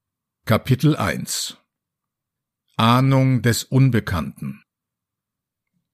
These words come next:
Eine eigentümliche Rätselhaftigkeit, ja Zweideutigkeit schillert um die Gestalt des Kolumbus seit jeher. Alles ist umstritten. Der Charakter,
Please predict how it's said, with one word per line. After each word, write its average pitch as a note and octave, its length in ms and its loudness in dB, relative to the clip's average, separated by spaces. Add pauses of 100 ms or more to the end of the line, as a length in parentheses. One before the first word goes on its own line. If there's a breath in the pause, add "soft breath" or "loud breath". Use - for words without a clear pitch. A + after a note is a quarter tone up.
(440)
Eine C3 360 0
eigentümliche C3+ 1080 2
Rätselhaftigkeit, F#2+ 1500 -4 (220)
ja C3+ 240 4
Zweideutigkeit B2 1300 0
schillert D3+ 500 0
um A#2+ 140 0
die G#2 80 0
Gestalt B2 640 -4
des G2 180 -4
Kolumbus G#2 800 -2
seit G#2 340 -6
jeher. F2+ 680 -4 (520)
Alles C#3 460 2
ist - 260 -6
umstritten. G2+ 640 -8 (400)
Der D#2+ 80 -4
Charakter, A2+ 720 -4